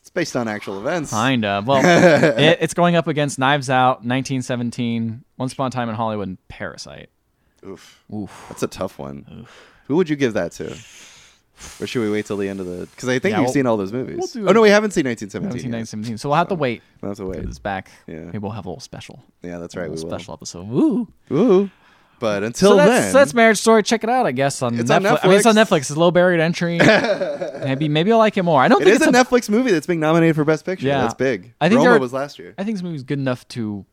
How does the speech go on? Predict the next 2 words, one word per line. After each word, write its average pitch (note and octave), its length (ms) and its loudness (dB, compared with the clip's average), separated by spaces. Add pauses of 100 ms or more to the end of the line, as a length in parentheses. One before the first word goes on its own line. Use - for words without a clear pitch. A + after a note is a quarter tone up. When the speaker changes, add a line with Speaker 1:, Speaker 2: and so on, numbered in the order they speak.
(400)
Speaker 2:
watch - 840 -4 (300)
for G#2 800 -6